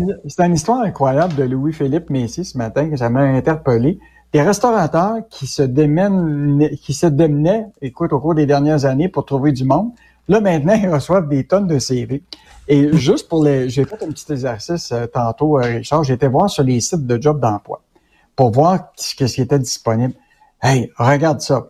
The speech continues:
Speaker 1: Ça te tente-tu d'aller là? Chez, euh, Milos, là, tu, tu connais le beau, le, le restaurant,
Speaker 2: Ben oui,
Speaker 1: là.
Speaker 2: ben
Speaker 1: Ils
Speaker 2: oui.
Speaker 1: cherchent un, ils cherchent actuellement un serveur. Sais-tu quoi? Et tiens-toi bien, entre quatre-vingt-dix mille et cent vingt mille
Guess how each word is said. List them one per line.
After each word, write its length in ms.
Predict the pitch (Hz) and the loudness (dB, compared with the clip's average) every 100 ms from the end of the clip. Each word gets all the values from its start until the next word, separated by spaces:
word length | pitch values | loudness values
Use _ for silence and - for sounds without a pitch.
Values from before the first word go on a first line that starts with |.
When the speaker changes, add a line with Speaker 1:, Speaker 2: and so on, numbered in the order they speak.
| - | -8
Speaker 1:
Ça 120 | 123 | -8
te 60 | - | 0
tente-tu 340 | 143 147 226 | 0 0 0
d'aller 280 | 196 151 139 | 2 4 4
là? 180 | 185 226 | 2 -2
Chez, 360 | 147 175 156 156 | -2 0 2 2
euh, 300 | 139 139 123 123 _ _ - | 2 0 -2 -6 _ _ -2
Milos, 600 | 147 185 190 240 214 - | 2 4 4 2 -4 -10
là, 220 | 131 170 _ _ _ | -10 -10 _ _ _
tu, 260 | 113 110 110 | -8 -8 -8
tu 100 | - | -8
connais 240 | 120 123 | -4 -2
le 120 | 170 139 | 0 2
beau, 260 | 139 143 | 2 2
le, 260 | 135 131 127 | 2 0 -2
le 100 | 127 | -2
restaurant, 380 | 127 123 135 127 | 0 2 2 2
Speaker 2:
Ben 100 | 180 | 2
oui, 60 | |
Speaker 1:
là. 120 | 127 92 _ - | 0 -4 _ -8
Speaker 2:
ben 100 | 107 | -2
Speaker 1:
Ils 60 | 135 | 2
Speaker 2:
oui. 60 | |
Speaker 1:
cherchent 240 | 170 208 196 | 2 2 2
un, 180 | 151 143 - | 0 0 -8
ils 60 | 117 | -6
cherchent 300 | 185 202 139 | -4 -4 -4
actuellement 500 | 123 - 110 123 170 | -6 -4 -4 0 0
un 80 | 139 | 0
serveur. 500 | 127 110 110 127 185 190 _ _ _ | -2 -2 0 0 -2 -8 _ _ _
Sais-tu 260 | 101 - | -14 -6
quoi? 260 | - 156 185 | 0 0 0
Et 140 | 127 117 | -4 -2
tiens-toi 340 | 151 156 113 | -2 0 0
bien, 240 | 113 160 - _ - | 2 0 -2 _ -2
entre 240 | 120 - | -2 0
quatre-vingt-dix 760 | 175 170 160 147 147 139 127 | -2 0 0 2 2 2 0
mille 240 | 123 139 151 | 2 2 2
et 100 | 123 | 0
cent 440 | - - 160 156 | -2 0 0 0
vingt 240 | 139 127 120 | -2 -2 -2
mille 320 | 123 139 | 0 0